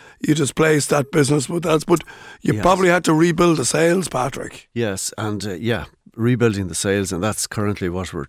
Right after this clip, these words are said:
Speaker 2: we're trying to do. I mean, our revenues last year were about thirty-six million, uh, which is just about a third of what they were in twenty fourteen.
Speaker 1: Yeah.
Speaker 2: Um, they were as low as, as, uh, twenty million in, uh, twenty eighteen, so that was a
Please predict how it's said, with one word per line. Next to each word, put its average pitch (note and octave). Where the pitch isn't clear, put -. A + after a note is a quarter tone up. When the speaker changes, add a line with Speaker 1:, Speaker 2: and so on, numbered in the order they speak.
Speaker 2:
we're F#2
trying G2+
to F2
do. F#2
I E2+
mean, G2
our F#2
revenues G2
last F2
year F2
were E2
about D#2
thirty-six G2+
million, A#2+
uh, E2
which -
is -
just -
about G2
a E2+
third G2+
of F#2+
what A2
they G#2
were A2
in G#2
twenty A#2
fourteen. A#2
Speaker 1:
Yeah. C3+
Speaker 2:
Um, F#2+
they G#2+
were A#2
as G#2+
low A2+
as, -
as, F#2+
uh, D#2+
twenty C3+
million D3+
in, F#2+
uh, F#2+
twenty G2+
eighteen, B2+
so F#2+
that F#2+
was F2
a -